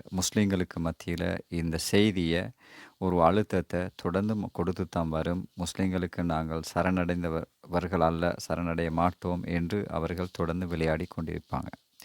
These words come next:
இந்த நேரத்துல நாங்க தான் என்ன செய்யணும்னு சொன்னால், அல்லாஹு தாலாவிடத்திலே எங்களுடைய எல்லா விடயத்தையும் பொறுப்பு சாட்டிவிட்டு தளர்ந்து போகாமல், எங்களுடைய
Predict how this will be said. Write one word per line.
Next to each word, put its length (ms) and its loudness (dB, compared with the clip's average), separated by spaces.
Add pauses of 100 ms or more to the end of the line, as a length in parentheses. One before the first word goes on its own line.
(320)
இந்த 240 6
நேரத்துல 460 6
நாங்க 360 4
தான் 360 -2
என்ன 260 -4
செய்யணும்னு 600 -4
சொன்னால், 400 2 (280)
அல்லாஹு 360 4 (100)
தாலாவிடத்திலே 720 0 (120)
எங்களுடைய 580 -4 (640)
எல்லா 340 8 (120)
விடயத்தையும் 580 0
பொறுப்பு 340 0
சாட்டிவிட்டு 640 -2 (100)
தளர்ந்து 440 6
போகாமல், 640 0
எங்களுடைய 580 2